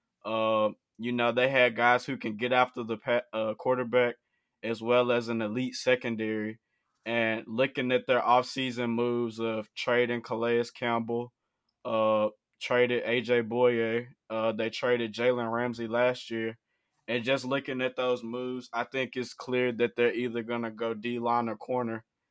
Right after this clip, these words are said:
Uh, so in this position, I have them picking C J Henderson. Um, he performed well at the draft,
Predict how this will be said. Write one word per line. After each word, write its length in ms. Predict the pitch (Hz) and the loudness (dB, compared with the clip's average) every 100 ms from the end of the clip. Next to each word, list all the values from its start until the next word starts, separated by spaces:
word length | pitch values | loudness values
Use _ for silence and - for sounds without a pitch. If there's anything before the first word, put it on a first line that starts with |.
| _ _ - | _ _ -4
Uh, 200 | 113 113 | -2 0
so 240 | - 120 | 0 0
in 200 | 113 127 | 2 0
this 200 | 120 123 | 0 -4
position, 680 | - 117 107 127 - 117 113 | -6 -6 -4 -4 -4 -8 -2
I 180 | 113 113 | -2 2
have 260 | 117 107 | 0 0
them 120 | 117 110 | -4 -6
picking 300 | 127 120 117 | -8 -8 -10
C 220 | - 117 | -8 -8
J 240 | 110 107 | -4 -4
Henderson. 520 | 117 113 107 - 110 110 _ _ _ _ _ - | -4 -8 -10 -14 -14 -16 _ _ _ _ _ 0
Um, 320 | 120 120 120 | 4 6 4
he 160 | 147 | 0
performed 640 | 147 170 - 156 151 143 117 | 0 -2 0 2 2 0 0
well 340 | 131 143 143 | 2 2 2
at 200 | 127 131 | 2 0
the 80 | 120 | -2
draft, 580 | 104 117 131 139 139 | -2 2 4 4 2